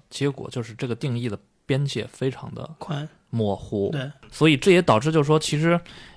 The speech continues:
Speaker 1: 嗯，你会发现就是很多时候关于非虚构写作的一些讨论，大部分时候其实是鸡同鸭讲。
Speaker 2: 嗯。
Speaker 1: 啊，说不到一块儿去，因为大家其实做的是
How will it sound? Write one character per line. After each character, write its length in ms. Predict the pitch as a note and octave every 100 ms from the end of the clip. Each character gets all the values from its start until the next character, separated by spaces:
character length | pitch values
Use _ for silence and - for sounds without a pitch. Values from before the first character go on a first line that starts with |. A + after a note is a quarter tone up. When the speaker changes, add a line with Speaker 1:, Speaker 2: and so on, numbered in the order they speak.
| -
Speaker 1:
嗯， 320 | A#2 A#2 A2+
你 80 | A#2
会 100 | D3+
发 160 | E3
现 160 | E3 C#3+
就 140 | D3+
是 80 | C#3
很 160 | B2 G#2+
多 140 | C3
时 160 | - B2+
候 120 | B2
关 280 | - C#3+ C3
于 100 | A#2
非 180 | -
虚 140 | C#3 C#3+
构 100 | C3
写 160 | B2
作 160 | F#2+ A#2+
的 80 | A2+
一 40 |
些 140 | G#2 B2
讨 180 | - G2+
论， 240 | A#2 G#2+ - _
大 160 | F3 B2
部 100 | B2
分 180 | A2 G2
时 140 | -
候 140 | A#2
其 200 | A2 -
实 120 | B2 C#3
是 180 | C3
鸡 160 | G#2 B2+
同 200 | - G2
鸭 120 | G2 A2
讲。 140 | D#3 D3+ _ _ _ _ _ _ _
Speaker 2:
嗯。 240 | D#3 C#3 B2+
Speaker 1:
啊， 40 |
说 160 | A#2 F3
不 60 |
到 100 | F3+
一 60 | D3
块 180 | C#3+ F3+
儿 40 |
去， 240 | D3+ - B2+
因 60 |
为 80 | E3+
大 120 | F3
家 140 | D#3+ E3+
其 180 | -
实 100 | D#3+
做 240 | F3 F#3+ D#3
的 80 | A2
是 360 | - A2+ G2+